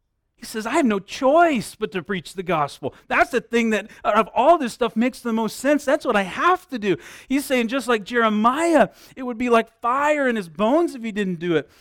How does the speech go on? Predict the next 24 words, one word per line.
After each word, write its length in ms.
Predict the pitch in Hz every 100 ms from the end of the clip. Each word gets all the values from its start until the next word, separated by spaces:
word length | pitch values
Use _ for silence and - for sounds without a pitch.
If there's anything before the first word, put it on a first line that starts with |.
| _ _ -
What 180 | 202
his 160 | 202 147
boast 560 | 135 170 254 302 - 190
is, 440 | 165 160 180 190 - -
is 140 | 180
that 120 | 185 185
he's 240 | 165 143
doing 400 | 127 180 240 208
it 220 | 151 151 - _
without 260 | 156 156 151
asking 460 | 160 165 - 151
for 160 | - 131
support 500 | - 120 _ 170 147
because 300 | 131 131 120
of 80 | 110
his 140 | 110
passion 580 | - - - - - 113
for 140 | -
reaching 380 | 110 113 - 120
the 80 | 123
lost. 720 | 123 165 - 104 - - _ _ _ _ _ _ _ _ _ _ _ _ _
And 120 | 180
so 160 | 180 180
look, 280 | 208 233